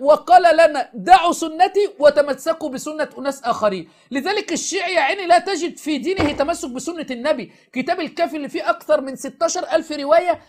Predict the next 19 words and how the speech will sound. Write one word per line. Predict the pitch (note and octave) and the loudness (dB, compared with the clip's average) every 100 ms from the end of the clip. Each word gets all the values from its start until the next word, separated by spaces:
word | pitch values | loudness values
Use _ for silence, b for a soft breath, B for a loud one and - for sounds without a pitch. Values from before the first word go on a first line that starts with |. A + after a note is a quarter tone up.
| b | b
عدد | - G#3 - D#4 B3 | -4 0 4 4 2
روايات | C4+ C4+ E4 E4 | 2 2 2 -4
النبي | C4 C#4 D4+ B3+ | -4 0 0 0
صلى | C#4+ C4 | -4 -2
الله | C4 C#4+ | 0 2
عليه | D4 C#4 D4 | 2 -2 -2
وآله | C4+ D4 D4 | -2 -2 -2
وسلم | B3+ D4+ D#4 | 0 0 0
اتنين | C4+ D4+ D#4 | -8 -8 -8
وتسعين | C4+ A3+ A#3+ C#4 | -8 -10 -6 -4
رواية | B3 A#3+ B3 | 0 2 2
فقط. | - G#3 F#3 - | 2 -2 -2 -6
ليه؟ | C4 | -2
علشان | D#4 C4+ C#4+ D4 | 0 0 -4 -6
الأخت | B3+ C#4 - A#3 | -6 -8 -6 -6
ظلمات، | F3+ G#3+ G#3 D4+ B3+ | -4 -2 0 -2 -2
آه، | G#3+ G#3+ | -2 -2
الأخت | A3+ C#4+ - | -2 -6 -8
نور | B3+ C#4+ F#4 | -8 -6 -8